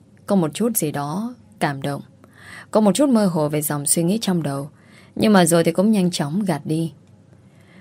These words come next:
Đưa đũa đầu tiên vào miệng, tôi phải ngước mắt nhìn Viễn. Ừm, thực sự rất ngon.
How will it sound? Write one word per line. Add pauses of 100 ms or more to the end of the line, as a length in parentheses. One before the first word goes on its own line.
(220)
Đưa
đũa
đầu
tiên
vào
miệng, (840)
tôi
phải (160)
ngước
mắt
nhìn
Viễn. (540)
Ừm, (340)
thực
sự
rất
ngon.